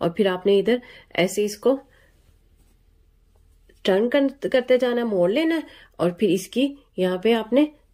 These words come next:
तरपाई कर लेनी है। मैं तरपाई करके आपको दिखाती हूँ। ये देखें, मैंने इसकी तरपाई पूरी कर ली है। ये देखें, हमारा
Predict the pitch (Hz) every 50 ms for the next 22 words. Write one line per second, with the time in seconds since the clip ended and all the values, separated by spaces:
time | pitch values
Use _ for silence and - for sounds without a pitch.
0 | _ 208 190 180 196 175 156 147 - 160 151 151 151 147 143 143 143 135 135 _
1 | _ - 180 175 196 190 180 196 180 175 175 202 190 196 - 226 220 220 - 214
2 | 190 196 196 208 185 - - _ _ _ _ _ _ _ - _ _ _ - _
3 | _ _ _ _ _ _ - 190 175 202 190 190 - 233 247 254 233 240 220 208
4 | 208 214 214 214 - - - 196 - - - 233 285 277 - - _ _ _ _
5 | _ _ _ _ _ _ 220 196 190 - 196 196 233 262 262 - 208 185 185 185
6 | 180 202 175 165 156 160 170 170 170 165 170 170 - 196 190 185 175 170 175 190